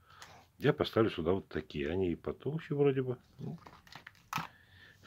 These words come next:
Так что так. Так. Все, что я сказал. Так что, кому нравится, ссылочка в описании.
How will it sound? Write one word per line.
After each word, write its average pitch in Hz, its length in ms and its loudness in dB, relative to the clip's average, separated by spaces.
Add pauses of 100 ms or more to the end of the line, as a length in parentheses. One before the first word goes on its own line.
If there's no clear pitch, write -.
(600)
Так 127 180 10
что 151 120 6
так. - 280 4 (2000)
Так. - 340 -8 (400)
Все, - 240 4
что - 180 -6
я 87 80 4
сказал. 71 360 -4 (3750)
Так 123 180 4
что, 107 140 -4
кому 110 320 8
нравится, 147 640 10 (340)
ссылочка - 520 4
в 85 60 2
описании. 87 600 4